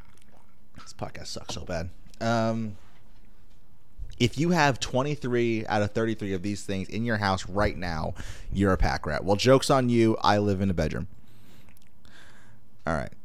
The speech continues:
Um, how many of these things do you have in your home right now? Old batteries with no juice in them. Don't have 'em. An empty bottle you kept because you thought it looked cool.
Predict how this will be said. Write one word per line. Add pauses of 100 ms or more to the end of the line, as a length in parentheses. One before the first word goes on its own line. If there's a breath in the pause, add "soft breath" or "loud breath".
(140)
Um, (120)
how
many
of
these
things
do
you
have
in
your
home
right
now? (300)
Old
batteries
with
no
juice
in
them. (380)
Don't
have
'em. (680 loud breath)
An
empty
bottle
you
kept
because
you
thought
it
looked
cool.